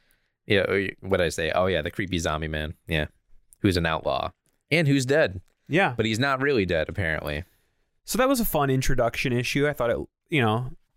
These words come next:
Speaker 2: laid some cool groundwork, and I
Speaker 1: Mm-hmm.
Speaker 2: kind of like the world that they're living in. It's like the movie Wild Wild West, but good.
Speaker 1: <laughs>
Speaker 2: But it's like a Western with sort of weird sci-fi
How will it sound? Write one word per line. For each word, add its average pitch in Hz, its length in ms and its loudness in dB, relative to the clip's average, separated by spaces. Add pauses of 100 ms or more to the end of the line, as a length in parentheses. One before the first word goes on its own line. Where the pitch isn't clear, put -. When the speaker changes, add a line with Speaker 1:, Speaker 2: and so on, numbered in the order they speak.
(120)
Speaker 2:
laid 131 280 2
some 127 160 2
cool 127 280 2
groundwork, 123 720 0
and 107 320 -2 (100)
I 131 100 -2
Speaker 1:
Mm-hmm. 110 100 2
Speaker 2:
kind 127 160 0
of 110 120 -4
like 117 260 0
the 120 100 -2
world 110 320 0
that 113 160 0
they're 113 120 -2
living 113 280 -2
in. 139 260 -2 (680)
It's - 220 -2
like 143 380 4
the 143 120 0
movie 127 260 4
Wild 117 380 4
Wild 113 240 0
West, 110 400 0
but 110 220 -2 (200)
good. 131 480 2
Speaker 1:
<laughs> - 40 -20 (240)
Speaker 2:
But 147 560 0
it's 135 160 0
like 147 180 -2 (140)
a 160 80 4
Western 139 640 2
with 131 160 -2
sort 123 220 0
of 110 140 -2
weird 113 420 -2
sci-fi 110 880 0